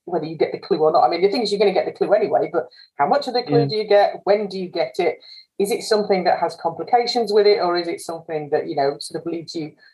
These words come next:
Speaker 1: fairly quickly? It's more about the speed of going through the investigation, I guess. And the thing about Gumshoe is that it lets you do that at a very, very slow pace to get very deep into the investigation. And I think that other systems are faster and therefore perhaps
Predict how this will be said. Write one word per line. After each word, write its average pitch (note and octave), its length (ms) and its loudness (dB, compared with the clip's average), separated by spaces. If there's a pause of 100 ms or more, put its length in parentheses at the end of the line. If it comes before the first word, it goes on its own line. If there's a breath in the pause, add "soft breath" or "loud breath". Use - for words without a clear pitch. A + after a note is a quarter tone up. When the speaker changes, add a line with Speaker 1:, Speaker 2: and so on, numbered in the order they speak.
(140 soft breath)
Speaker 1:
fairly D3 220 2
quickly? G#3 480 0
It's F#3 180 -4
more B3+ 180 6
about F#3+ 220 4
the E3 80 -2
speed F3+ 500 -4
of C#3+ 80 -4
going D3 220 0
through D3 140 -6
the D3 80 -8
investigation, C#3+ 640 -2
I - 40 -6
guess. - 260 -6 (260 loud breath)
And E3+ 100 4
the - 20 2
thing C4 120 4
about G#3 200 2
Gumshoe F#3 460 0
is F3 140 -2
that E3 100 -4
it F3+ 100 -6
lets - 280 -2
you F#3 60 -8
do E3+ 120 -8
that D#3+ 260 -4
at D#3+ 220 0
a D3 100 -6 (120)
very, F3+ 480 2 (480 soft breath)
very G3 340 2
slow C#3 320 -2
pace - 500 -4 (340 loud breath)
to G3 80 4
get E3+ 280 2
very D#3 220 2
deep C#3+ 320 -8
into C#3+ 180 -6
the D3 80 -4
investigation. - 880 -4
And E3+ 120 0
I D#3 100 2
think D#3 280 -2
that C#3 160 0
other - 140 -2
systems E3 720 -2
are - 140 2 (100)
faster - 480 0 (380 soft breath)
and E3 160 0
therefore F3 540 4
perhaps - 720 -6